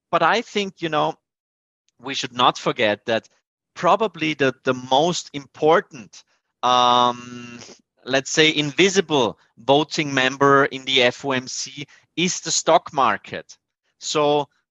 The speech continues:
everybody thinks that, okay, at some point we will see some tapering. It will be announced at the Jackson Hole meeting, probably. Um,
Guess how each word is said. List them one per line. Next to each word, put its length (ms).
everybody 500
thinks 380
that, 260
okay, 300
at 140
some 260
point 340
we 140
will 160
see 380
some 240
tapering. 640
It 160
will 200
be 200
announced 520
at 120
the 60
Jackson 400
Hole 220
meeting, 360
probably. 640
Um, 440